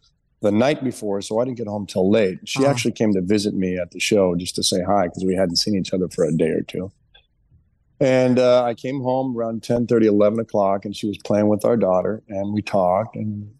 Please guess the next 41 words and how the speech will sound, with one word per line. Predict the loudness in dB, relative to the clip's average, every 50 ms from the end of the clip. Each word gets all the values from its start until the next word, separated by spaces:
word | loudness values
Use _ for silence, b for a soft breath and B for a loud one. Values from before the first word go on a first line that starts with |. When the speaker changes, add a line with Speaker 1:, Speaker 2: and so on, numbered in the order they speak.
| _ _
Speaker 1:
we | 0 0
talked | 0 0 0 0 0 0 2 2
about | 2 4 2 2 0
the | -4 -4
schedule | -4 -4 0 0 0 0 2 0 -2
for | -2 -2 -4
the | -4 0
next | 0 0 0 0 -4 -6 -4
day | -4 -2 -2 -4 -6
'cause | -8 -10 -12
she | -6 -2 -2
was | 0 0 -2
gonna | -2 -2 -2 -2
go | 0 0 2 2 4 4
up, | 2 2 0 -6 -8
do | -4 -2 -2 -2
a | 0
game, | 0 2 2 2 2 0 -2
come | -4 -4 -2 0 0
back, | 2 2 2 2 0 -2
and | -2 -4
then | -4 -2
I | -2 -4 -4
had | -4 -2 -2 -4 -2
a | -2
show | -2 0 2 2 2 2 2 0 -2 -6 -10 _ _ _ _ _ _ _ _ _ _ _ _ _
at | 0 2 2 2 0
a | -4
place | -2 -2 -2 -2 0
called | -2 -2 0 0
the | -2
Brea | 0 2 2 4 4 4 2 0 0
Improv, | 0 2 2 0 0 0 -2 -2 -2 -4 -8 -8
a | -6
sold-out | -6 -2 0 0 2 2 0 0 -2
show | -4 -4 -4 -4 -2
with | -4 -6 -8 -8 _
my, | -6 -6 -4 -4
uh, | -6 -6 -8 -8 -4
Sinatra | -2 0 2 2 2 2 2 0 -2 -4 -6
band. | -6 -6 -8 -12 -14 -18